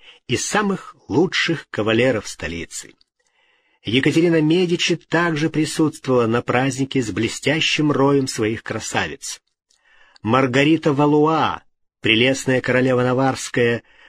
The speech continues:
двадцати семи лет от роду, в полном блеске красоты, также находилась там со своей свитой. Присутствовала также кроткая Луиза Водемон со своими скромными и благоразумными фрейлинами.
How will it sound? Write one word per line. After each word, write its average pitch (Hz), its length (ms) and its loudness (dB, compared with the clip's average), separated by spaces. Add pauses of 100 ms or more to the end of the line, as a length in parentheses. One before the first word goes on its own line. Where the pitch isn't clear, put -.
двадцати 131 580 0
семи 135 300 2
лет 127 380 0
от 135 260 2
роду, 120 300 -2
в - 160 -20
полном 147 520 2
блеске 120 480 -2
красоты, 143 680 -2 (300)
также 156 440 0
находилась 147 640 0
там 127 320 -2
со - 140 -8
своей 104 400 -2
свитой. 101 640 -8 (880)
Присутствовала 180 720 0
также 165 460 -2
кроткая 160 760 2
Луиза 160 560 2
Водемон 135 800 2 (300)
со - 160 -6
своими 123 380 4
скромными 175 840 0
и 160 240 0
благоразумными 131 960 0
фрейлинами. 101 1000 -2